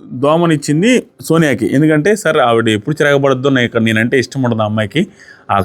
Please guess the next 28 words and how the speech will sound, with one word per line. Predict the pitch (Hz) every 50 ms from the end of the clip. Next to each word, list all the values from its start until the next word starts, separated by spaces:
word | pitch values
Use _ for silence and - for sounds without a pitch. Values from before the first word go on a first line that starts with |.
| 104 104
ఆ | 101 98
కుక్కర్ | 95 - 113 - - 127 120
కాడి | - 120 117
నుంచి | 131 135
స్టార్ట్ | - - 127 117 123
అయ్యింది | 120 117 110
ఇప్పటిదాకా | - - 113 117 123 120 113 104
అలాగే | 107 117 117 120
ఉంది | 117 110 101 -
సార్, | - 117
అందుకని | 104 104 107 120 127 113
ఆవిడ, | 104 101 107 113 127 131 135 135 131 131 - - _ _ - 107
ఆవిడకి | 113 131 151 156 147
నేనంటే | 131 120 127 147 160 160 160 160
చిరాకు, | 151 - 139 135 135 - 170
నాకు | 151 127 131 131
ఆవిడంటే | 135 123 127 131 131 127 120 -
చిరాకు | 117 113 110 117
అన్నట్టుగా | 113 131 135 135
ఇచ్చింది. | 127 - 117 110 104 98 - _ _ _ _ _ _ _ _ _ _ _ -
And | 147 175 180
మణికంఠ | 170 160 165 185 175 208 196 190 185 180 196 196 196
and | 190 185 180
బేబక్క | 165 170 170 165 175 170 175 220
లాస్ట్ | 214 175 151 147 156 175 170 - - - 175 175
టూ | 170 175 180
మెంబర్స్ | 175 160 143 143 139 147 143 -
నిలబడ్డారు, | 143 135 135 135 131 120 135 151 196 277